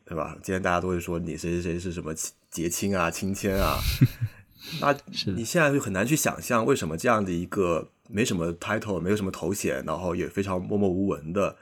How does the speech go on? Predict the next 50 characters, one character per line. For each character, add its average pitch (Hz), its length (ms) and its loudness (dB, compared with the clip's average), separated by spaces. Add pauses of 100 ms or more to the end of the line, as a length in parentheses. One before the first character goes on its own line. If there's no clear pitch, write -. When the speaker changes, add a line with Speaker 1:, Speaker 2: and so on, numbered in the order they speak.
(140)
Speaker 1:
还 - 120 -10
是 95 120 -6
一 - 20 -2
个 92 100 -2
中 113 220 0
药 139 160 6
的 101 100 2
教 73 220 -2
授， - 260 -10 (440)
他 - 100 -4
能 98 160 2
拿 90 160 -6
到 92 160 2
拉 98 160 0
斯 104 160 -6
克 110 140 -2
奖 69 180 -2
跟 80 160 -4
诺 101 100 0
贝 95 140 2
尔 87 160 0
奖。 - 140 -6 (960)
所 101 160 0
以 101 80 4
我 85 120 2
觉 85 80 -2
得 101 120 0
这 139 100 0
可 95 100 -2
能 87 140 0
是 107 60 0
我 95 60 2
们 90 60 -2
今 120 200 0
天 135 200 -2
的 113 140 2
故 117 220 0
事 98 240 -2
的 69 420 -4 (240)
想 90 160 -4
要 85 60 0
探 120 360 0
究 139 140 2
的 135 100 4
一 101 40 4
个 95 80 2
问 117 120 2
题 92 160 -6
之 104 200 -2
一。 113 240 -2